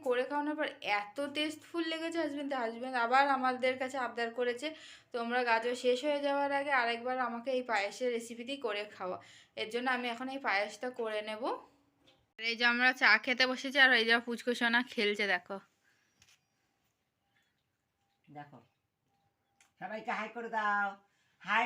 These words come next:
Speaker 2: বন্ধুরা, তোমরা আমাদের ভিডিও দেখছো না সবাই? কেন গো? আমাদের ভিডিও দেখতে তোমাদের ভালো লাগছে না? আমাকে দেখতে ভালো লাগছে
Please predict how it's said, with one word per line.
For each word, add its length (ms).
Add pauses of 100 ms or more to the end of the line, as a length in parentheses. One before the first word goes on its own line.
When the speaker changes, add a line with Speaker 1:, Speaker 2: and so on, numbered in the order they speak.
Speaker 2:
বন্ধুরা, 420 (600)
তোমরা 180 (100)
আমাদের 220 (120)
ভিডিও 240 (120)
দেখছো 280 (100)
না 60 (120)
সবাই? 500 (480)
কেন 220 (220)
গো? 140 (680)
আমাদের 240 (100)
ভিডিও 280
দেখতে 260
তোমাদের 240 (100)
ভালো 240
লাগছে 340
না? 60 (180)
আমাকে 260 (100)
দেখতে 200 (120)
ভালো 260
লাগছে 240